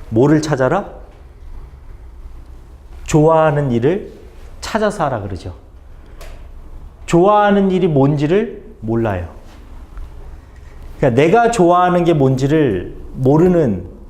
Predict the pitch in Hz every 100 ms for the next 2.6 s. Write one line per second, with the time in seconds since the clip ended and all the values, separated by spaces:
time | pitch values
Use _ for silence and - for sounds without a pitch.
0 | - - - 113 131 117 113 107 117 143
1 | - 147 151 160 147 135 123 - 127 117
2 | 107 104 135 151 92